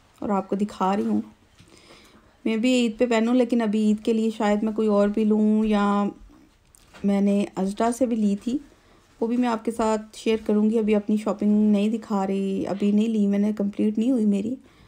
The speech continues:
अभी बच्चों के लिए कुछ लिए हैं कपड़े, तो वो आपको दिखाती हूँ। ये इनके लिए चप्पल्स ली थी बच्चों की भी ना, तो मैंने कहा चले आए हुए हैं तो फिर ले लें इधर से ही ना, क्योंकि फिर रोज़ रोज़ तो नहीं आया जाता,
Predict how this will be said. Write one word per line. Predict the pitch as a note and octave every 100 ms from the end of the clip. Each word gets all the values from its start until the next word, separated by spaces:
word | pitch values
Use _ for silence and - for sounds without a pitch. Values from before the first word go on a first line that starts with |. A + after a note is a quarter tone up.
| _ _ B3
अभी | A3
बच्चों | A3 A3 B3+
के |
लिए | C4 C4 B3+ -
कुछ | A3+ -
लिए | G#3+ A3
हैं | A3
कपड़े, | G#3 G3+ G#3 G#3+ - - - - - - _ _ -
तो | C4+
वो | C4+
आपको | C4+ C4+ C4
दिखाती | B3+ A#3+ A3+ A3 A3+
हूँ। | A3+ G#3+ - _ _ _ _ _ _ _ _ - _ - - - - -
ये | A#3+
इनके | A#3 A3+ A#3+
लिए | A#3+ A#3+
चप्पल्स | A#3 B3 A3 A#3 A3+ A3
ली | G#3+ G#3+
थी | G#3+
बच्चों | G#3+ - G#3+
की | G#3+ G#3+
भी | G#3+
ना, | A#3+ C#4+ - _ _ _ - - - _ -
तो |
मैंने | B3 B3
कहा | A#3 A3
चले | A3 G#3+
आए | G#3 A3
हुए | A3 G#3+
हैं | G#3
तो | G#3+
फिर | G#3+ G3+
ले | G3+
लें | G#3+ A3
इधर | G#3 G#3
से | -
ही | G#3+
ना, | G#3+ B3 _ _ _ - _ _ _ _ _ -
क्योंकि | A3 A3
फिर | A3+ G#3+ G#3 G3+
रोज़ | G#3 G#3 G#3+
रोज़ | G#3+ G#3
तो | G#3+
नहीं | G#3 G#3
आया | G3+ G3
जाता, | G3+ G3 - G3